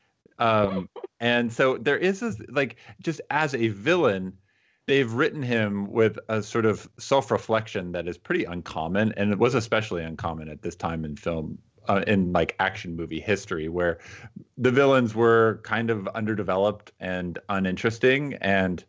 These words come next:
Speaker 1: um, and you made up for that in your film by just having a lot of people to kill. Uh, this is a smaller group of people to kill, but a more
Speaker 2: <laughs>
Speaker 1: outsized final villain.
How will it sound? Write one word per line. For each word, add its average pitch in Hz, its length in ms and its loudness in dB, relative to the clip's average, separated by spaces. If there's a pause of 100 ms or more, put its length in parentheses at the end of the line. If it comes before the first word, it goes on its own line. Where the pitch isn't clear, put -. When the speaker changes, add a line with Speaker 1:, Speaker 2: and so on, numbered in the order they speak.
(400)
Speaker 1:
um, 92 360 0 (600)
and 101 360 0 (360)
you 110 180 2
made 104 280 6
up 92 240 0
for 92 140 -2
that 82 320 -2
in 90 100 -8
your 85 160 -4
film 101 460 2
by 87 160 0
just 98 220 -6
having 90 420 -2
a 87 60 -6
lot 85 400 -2
of 80 120 -6
people - 300 -8
to 82 100 -10
kill. - 360 -6 (680)
Uh, 101 460 4
this 139 320 2
is 113 120 2
a 107 100 6
smaller 120 400 4
group 101 180 -2
of 95 80 -6
people 92 220 -4
to 90 80 -4
kill, 90 240 -2
but 87 240 -2
a 92 160 0 (160)
more 104 400 2
Speaker 2:
<laughs> - 40 -10
Speaker 1:
outsized 87 720 -2
final 85 320 -4
villain. 92 480 -2